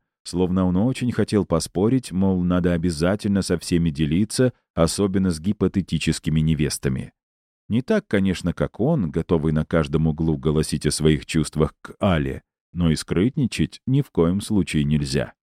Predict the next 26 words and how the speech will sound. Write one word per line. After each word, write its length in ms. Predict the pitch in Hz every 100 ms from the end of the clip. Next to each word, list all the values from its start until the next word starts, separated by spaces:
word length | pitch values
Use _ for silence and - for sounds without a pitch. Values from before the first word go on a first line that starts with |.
| _
Но 140 | 95 101
всё 220 | - 180
же 120 | 143
не 100 | 131
стал 300 | - 113 110
читать 360 | - 85 78 -
нотации. 680 | 76 65 64 - 60 - _ _ _ _ _ _
«Нет, 340 | 113 123 92 71
Дилан, 520 | 87 107 78 71 73
звучит 420 | 71 101 - 127
всё 160 | - 123
логично, 480 | 120 139 202 - 135
конечно, 540 | 101 87 - - 73 _ -
за 140 | 101
исключением 680 | 123 - 127 - 165 165 156
одного 440 | - 117 123 120 127
«но». 300 | 98 67 - _ _ _ _
Да 220 | - 80 196
Кайрос 520 | - 123 123 127 -
ни 160 | 139
в 80 | 131
жизнь 340 | 123 147 117 101
тебе 280 | 113 113
артефакт 580 | 104 - 117 123 107 -
не 160 | 98 107
отдаст. 640 | 107 98 104 76 -